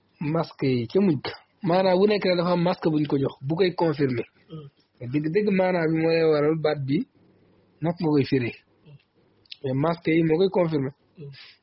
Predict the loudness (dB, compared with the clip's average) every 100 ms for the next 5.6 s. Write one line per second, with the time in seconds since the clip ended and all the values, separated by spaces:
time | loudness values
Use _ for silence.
0 | _ _ _ _ _ _ _ _ _ _
1 | _ _ _ _ _ _ _ -2 0 2
2 | 4 6 6 4 0 -8 _ _ _ _
3 | _ _ _ _ _ _ _ _ _ _
4 | _ _ _ _ _ _ _ _ _ _
5 | _ 0 4 6 4 2